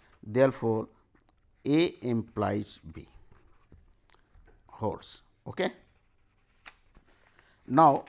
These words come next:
suppose B is true, suppose B is true, then given, suppose B holds,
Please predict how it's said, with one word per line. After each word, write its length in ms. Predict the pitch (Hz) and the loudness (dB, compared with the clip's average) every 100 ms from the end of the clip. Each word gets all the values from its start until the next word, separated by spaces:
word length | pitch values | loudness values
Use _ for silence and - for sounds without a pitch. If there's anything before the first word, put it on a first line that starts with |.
| - | -16
suppose 480 | - 156 - 175 160 | -6 -4 0 0 0
B 340 | 120 123 190 | -6 -2 0
is 160 | 170 - | 0 -4
true, 220 | - 135 - _ _ _ _ _ _ _ _ _ _ _ _ _ _ _ - _ | -8 -8 -8 _ _ _ _ _ _ _ _ _ _ _ _ _ _ _ -20 _
suppose 380 | - 135 131 135 | -12 -8 -4 -4
B 220 | 110 123 | -2 -4
is 120 | 117 - | -6 -8
true, 280 | 262 359 - _ _ _ _ - | -10 -10 -12 _ _ _ _ -10
then 260 | 113 143 - - - - - _ - - _ - - _ _ 107 | -4 -4 -4 -12 -20 -20 -20 _ -20 -20 _ -20 -20 _ _ -4
given, 360 | 123 139 151 - _ _ _ _ - _ _ _ _ _ _ _ _ _ _ _ _ | 0 0 -2 -6 _ _ _ _ -20 _ _ _ _ _ _ _ _ _ _ _ _
suppose 560 | - 117 - 127 160 - _ _ _ _ _ _ _ _ _ _ _ _ _ _ _ _ 120 | -8 -6 -2 -2 -2 -6 _ _ _ _ _ _ _ _ _ _ _ _ _ _ _ _ -6
B 200 | 117 151 | 2 4
holds, 500 | 127 104 95 - - | 4 -2 -4 -6 -14